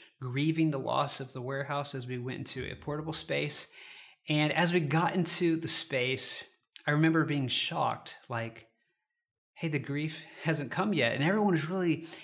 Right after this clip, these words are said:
excited and, and loved it. And the space was beautiful and lots of natural light. And there's so much space. And the kids' rooms were wonderful. It was a better location.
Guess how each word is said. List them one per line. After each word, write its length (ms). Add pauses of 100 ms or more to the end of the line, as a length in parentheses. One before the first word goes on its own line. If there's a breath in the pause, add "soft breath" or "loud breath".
(100)
excited 840
and, 180
and 200
loved 400
it. 180
And 180
the 60
space 440
was 120
beautiful 560
and 120
lots 260
of 60
natural 460
light. 260
And 60
there's 160
so 160
much 180
space. 680 (420 loud breath)
And 160
the 60
kids' 500
rooms 300
were 100
wonderful. 460
It 40
was 100
a 60
better 220
location. 760